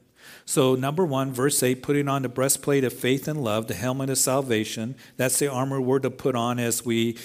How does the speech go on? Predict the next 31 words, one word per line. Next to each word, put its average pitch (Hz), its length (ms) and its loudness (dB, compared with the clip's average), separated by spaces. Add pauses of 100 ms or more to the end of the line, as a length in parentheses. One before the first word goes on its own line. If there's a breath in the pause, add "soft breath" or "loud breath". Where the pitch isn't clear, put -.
(260 loud breath)
are 123 160 0
in 139 200 -2
a 131 60 -2
battle 127 560 0
every 123 240 0
day, 127 360 2
as 113 200 0
that 131 340 -2
will 120 140 -6
continue 123 540 -6
going 120 280 -4
into 117 300 -4
twenty 117 380 -4
twenty-four. 113 840 -4 (400 loud breath)
But 139 160 0
secondly, 131 1000 -2
as 131 340 2
we 131 100 0
wrap 131 320 0
up 131 220 -2
this 123 300 -2
year, 95 400 -4 (400 loud breath)
looking 156 420 0
again, 117 500 -2
once 120 260 -2
again, 127 260 0
at 123 100 -6
the 135 80 -2
words 135 380 0
of 113 140 -2
Jesus, - 600 -4